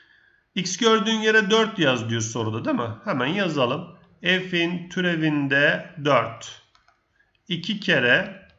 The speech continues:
G dört. Eksi. Burası iki kere dört. Sekiz. Sekizden üç çıktı. Beş. X gördüğüm yere dört yazıyorum. G'nin türevinde dört bölü G dördün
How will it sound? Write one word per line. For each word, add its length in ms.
G 340
dört. 400
Eksi. 760
Burası 340
iki 340
kere 280
dört. 360
Sekiz. 560
Sekizden 380
üç 180
çıktı. 360
Beş. 640
X 240
gördüğüm 360
yere 200
dört 260
yazıyorum. 440
G'nin 340
türevinde 460
dört 420
bölü 440
G 240
dördün 480